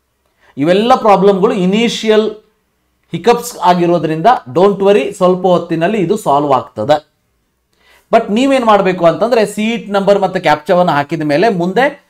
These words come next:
ಸೀಕ್ರೆಟ್ ಕೀಯನ್ನು ಹಾಕ್ಬೇಕು, ಲಾಗಿನ್ ಆಗ್ಬೇಕು. ಲಾಗಿನ್ ಆದ್ಮೇಲೆ ನೀವು ಫಸ್ಟ್ ರೌಂಡ್ ಮತ್ತೆ ಸೆಕೆಂಡ್ ರೌಂಡ್ ಆಪ್ಷನ್ ಎಂಟ್ರಿ ಪೇಜ್ ಅನ್ನ ನೀವೇನು ನೋಡಿದ್ರಿ,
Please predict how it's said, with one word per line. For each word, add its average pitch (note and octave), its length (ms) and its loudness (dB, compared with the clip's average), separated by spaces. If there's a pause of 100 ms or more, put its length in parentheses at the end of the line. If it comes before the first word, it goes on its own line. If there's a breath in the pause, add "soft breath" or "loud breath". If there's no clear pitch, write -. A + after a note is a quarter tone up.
(100)
ಸೀಕ್ರೆಟ್ A#3 540 -2
ಕೀಯನ್ನು G#3 260 2
ಹಾಕ್ಬೇಕು, E3+ 460 0
ಲಾಗಿನ್ F3+ 420 4
ಆಗ್ಬೇಕು. E3 420 -2
ಲಾಗಿನ್ A3 360 2
ಆದ್ಮೇಲೆ D3 680 -2 (400)
ನೀವು A#3 280 0
ಫಸ್ಟ್ A#3+ 340 0
ರೌಂಡ್ B3+ 240 2
ಮತ್ತೆ A#3+ 340 2
ಸೆಕೆಂಡ್ A3 500 -4
ರೌಂಡ್ A3 300 0
ಆಪ್ಷನ್ E3+ 540 0
ಎಂಟ್ರಿ G#3 380 -2
ಪೇಜ್ F#3+ 440 4
ಅನ್ನ G#3 160 -2
ನೀವೇನು G3 400 -2
ನೋಡಿದ್ರಿ, E3 600 -2